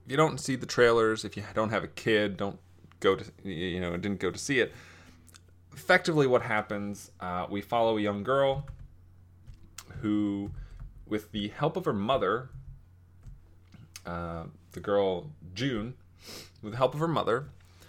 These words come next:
uh, cr-, kind of creates this amusement park in, in their head. And, uh, you know, she has stuffed animals, and those are the greeters and people who work in the park,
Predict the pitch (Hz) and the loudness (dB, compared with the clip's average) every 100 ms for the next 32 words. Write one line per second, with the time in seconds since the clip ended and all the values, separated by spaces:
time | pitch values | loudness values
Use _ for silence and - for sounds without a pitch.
0 | - - - - 98 98 - - - - | -20 -20 -12 -6 -4 -4 -8 -16 -2 2
1 | 196 - - 143 123 - 117 110 185 185 | 2 -2 -2 2 2 0 -4 -2 -2 -2
2 | 92 95 76 98 95 92 98 95 95 95 | -2 0 0 -2 -6 -6 -4 -4 -2 0
3 | 95 92 87 - - - - 120 78 73 | 0 0 -6 -16 -20 -14 0 2 2 -2
4 | - - - 85 85 85 82 87 85 85 | -18 -20 -14 -10 -8 -8 -6 -6 -6 -8
5 | - - - - - - - - - - | -12 -20 -20 -20 -20 -20 -20 -20 -20 -20
6 | - - - - - 92 90 92 - 98 | -20 -20 -20 -20 -12 -6 -4 -4 0 0
7 | - 85 - 135 139 127 120 110 104 - | 2 -2 0 2 4 4 4 4 0 -2
8 | 85 85 85 90 87 85 85 82 82 78 | -6 -2 2 2 2 -2 0 2 0 -4
9 | 78 78 101 98 95 92 87 - 82 78 | -8 -2 0 2 2 0 -2 -6 -8 -8
10 | - 87 87 87 90 92 - 87 82 - | -8 -8 -6 -2 0 0 -2 -8 -6 2
11 | 92 90 87 | 6 6 2